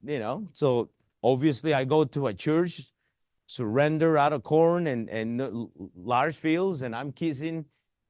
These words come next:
everybody, especially ladies. You know, I'm, I'm single. I'm like, "Lord, if you can give me one," you know, I'm, uh, proposed six times and said, you know, everyone said no to me. I'm like, "I'm going to be single." But anyhow, I go to a new church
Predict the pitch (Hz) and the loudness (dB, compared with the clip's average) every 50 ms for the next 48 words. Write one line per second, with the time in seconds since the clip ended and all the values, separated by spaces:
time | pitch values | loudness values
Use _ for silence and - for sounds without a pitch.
0 | _ - - 127 151 151 165 151 135 147 143 156 175 185 202 202 185 - _ _ | _ -6 -4 -2 -2 0 -2 0 2 2 2 2 0 -2 -4 -6 -10 -14 _ _
1 | _ _ _ _ _ _ _ _ _ _ _ _ _ - 113 120 - - - 143 | _ _ _ _ _ _ _ _ _ _ _ _ _ -6 -6 -6 -4 -2 -2 -2
2 | 143 135 156 165 156 156 143 135 147 156 160 160 180 185 190 170 160 160 139 127 | 0 0 0 0 2 2 4 6 6 6 6 6 4 4 2 0 0 0 0 2
3 | 127 139 160 180 139 139 156 165 151 113 110 127 147 147 - - 165 160 180 190 | 2 2 2 2 2 0 0 -2 -4 -4 -4 -4 -4 -4 -2 0 2 2 2 0
4 | 208 185 151 139 135 131 131 127 117 110 139 160 185 180 143 120 113 139 147 139 | 0 0 0 0 0 -2 -2 -2 0 0 2 2 2 0 -2 -4 -4 -6 -6 -6
5 | 156 151 147 139 160 156 151 160 165 143 139 135 143 160 170 151 147 127 139 151 | -6 -8 -4 -4 -4 -4 -4 -6 -6 -4 -4 -4 -4 -6 -6 -6 -6 -6 -4 -2
6 | 139 127 127 135 147 151 143 135 123 104 67 65 - _ _ _ - 139 107 - | 0 0 0 0 0 -2 -2 -2 -2 -4 -6 -8 -14 _ _ _ -6 -4 -2 2
7 | 135 143 156 160 147 - - 156 139 - - 143 131 147 165 175 160 147 139 120 | 2 2 2 0 -2 -2 -4 -6 -6 -4 -2 0 0 0 -2 -2 -4 -4 -4 -4
8 | 107 95 90 87 - 139 135 131 113 104 131 139 143 131 123 135 139 156 156 147 | -4 -6 -6 -6 -4 -2 -2 -4 -4 -6 -6 -4 -2 -2 -2 -2 -2 -4 -4 -6
9 | 139 117 120 156 147 135 139 147 156 131 - 127 120 143 165 156 143 131 127 123 | -6 -6 -4 -4 -4 -4 -4 -6 -6 -6 -4 -2 0 0 0 0 0 0 0 0
10 | 123 85 90 107 127 123 147 156 143 120 117 127 156 139 - - 156 160 175 196 | -2 -2 -4 -4 -4 -4 -4 -4 -4 -4 -4 -4 -4 -2 0 2 2 2 2 0
11 | 202 170 117 107 120 156 180 170 170 160 151 151 147 170 180 156 - 190 185 185 | -2 -2 0 -2 -2 -2 -2 0 0 2 2 2 2 2 0 0 0 0 0 0
12 | 233 285 240 - 190 160 165 185 185 - | 0 0 0 0 0 -2 -2 -2 -6 -10